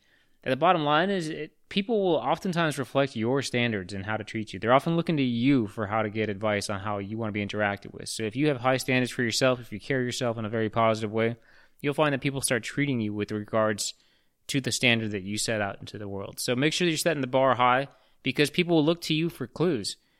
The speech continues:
So th-, how do you do that? How do you, how do you improve your standards? Well, the first thing is to know where you're at. Like, just think about it for a second and think about some situations you're in and think about the way that you allow people to interact with you,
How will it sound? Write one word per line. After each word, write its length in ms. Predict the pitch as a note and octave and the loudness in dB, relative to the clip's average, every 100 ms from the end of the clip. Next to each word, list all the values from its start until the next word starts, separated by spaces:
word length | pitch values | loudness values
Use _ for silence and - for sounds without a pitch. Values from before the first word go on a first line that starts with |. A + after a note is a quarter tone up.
| _ _ | _ _
So 140 | - C#3+ | -2 -2
th-, 180 | D#3 - | -2 0
how 80 | D3+ | 4
do 80 | F#3 | 4
you 80 | F3 | 4
do 140 | F#3 | 6
that? 160 | A#2 G2 | 6 6
How 80 | |
do 80 | C#3 | 2
you, 320 | D3 C#3+ D3 A#2 | 2 0 -6 2
how 140 | C3+ | 2
do 80 | D3+ | 4
you 60 | |
improve 320 | C#3 - C#3+ C3 | 0 0 0 0
your 80 | |
standards? 420 | A#2+ B2+ A#2+ G#2+ A2 | -2 0 0 0 -4
Well, 100 | B2 | -4
the 60 | |
first 220 | F3 G3 | 0 0
thing 180 | F#3 C#3 | 0 -2
is 140 | A#2+ - | -2 -4
to 100 | A#2+ | 0
know 220 | A#2+ B2+ | 2 2
where 200 | A#2 A#2+ | 2 0
you're 220 | A2 G2+ | 0 0
at. 240 | G2 F2 | 0 -2
Like, 240 | G#2 G#2 - | -8 -8 -8
just 180 | B2 - | -8 -6
think 200 | D3+ A2 | -6 -4
about 240 | G#2 F#2+ | -4 -4
it 40 | |
for 100 | G#2 | -6
a 40 | F#2+ | -8
second 300 | G#2 F#2+ G2+ | -6 -6 -10
and 120 | G2 | -6
think 140 | C#3+ | -4
about 220 | D3+ C#3+ - | -2 -2 -2
some 100 | C3 | -6
situations 640 | C3 B2 A2 G#2+ - G#2 | -6 -4 -2 -2 -4 -8
you're 160 | G#2 G2+ | -6 -4
in 220 | G2+ G2+ - _ _ _ | -6 -8 -14 _ _ _
and 160 | B2 A#2+ | -6 0
think 140 | C#3+ | 2
about 120 | C#3 | 4
the 60 | C3 | 4
way 140 | B2+ | 2
that 180 | A#2 A2+ | 2 0
you 160 | A2+ G#2+ | -2 -2
allow 320 | G#2 A#2 A#2+ | 0 2 0
people 400 | A#2+ A#2 A#2+ A2+ | -2 -6 -4 -6
to 300 | - A2+ A2 | -6 -6 -4
interact 340 | G#2+ G#2 G#2+ | -2 -2 -4
with 100 | C3+ | -6
you, 240 | C3+ C3+ | -4 -4